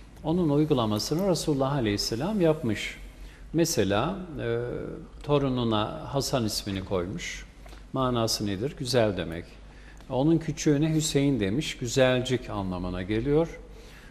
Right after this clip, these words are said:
E, hadisi şeriflerde mesela erkek ismi olarak Cenab-ı Hakk'ın en çok hoşuna giden isimlerden Abdullah ve Abdurrahman'ı zikrediyor.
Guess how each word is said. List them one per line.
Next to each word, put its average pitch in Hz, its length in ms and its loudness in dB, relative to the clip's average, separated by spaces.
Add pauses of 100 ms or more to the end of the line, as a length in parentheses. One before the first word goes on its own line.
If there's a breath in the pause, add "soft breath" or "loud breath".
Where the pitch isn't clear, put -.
(160 loud breath)
E, 120 140 0
hadisi 139 480 0
şeriflerde 113 760 2
mesela 117 460 0
erkek 117 460 0
ismi 120 380 -2
olarak 98 560 0 (420 loud breath)
Cenab-ı 123 400 0
Hakk'ın 127 300 -4
en 139 180 0
çok 123 280 -4
hoşuna 117 360 -2
giden 104 320 0
isimlerden 98 760 -2
Abdullah 120 600 2
ve 143 40 4
Abdurrahman'ı 123 840 2
zikrediyor. 87 720 -6